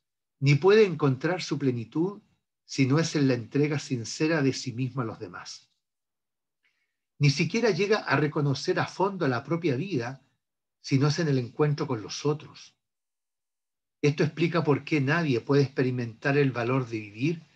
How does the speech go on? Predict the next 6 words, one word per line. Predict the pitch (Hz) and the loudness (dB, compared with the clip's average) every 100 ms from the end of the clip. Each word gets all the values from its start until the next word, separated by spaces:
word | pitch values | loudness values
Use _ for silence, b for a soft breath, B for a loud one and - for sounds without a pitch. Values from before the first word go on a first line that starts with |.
| b b _ _ | b b _ _
sin | - - 156 139 | -8 0 0 2
rostros | 147 147 147 - | 2 0 -6 -6
concretos | - 117 107 135 151 147 147 - - | -6 -6 -4 0 0 -2 -8 -10 -10
a | 135 | -8
quienes | - 123 117 - | -2 -2 -2 -10
amar. | 90 92 | -14 -14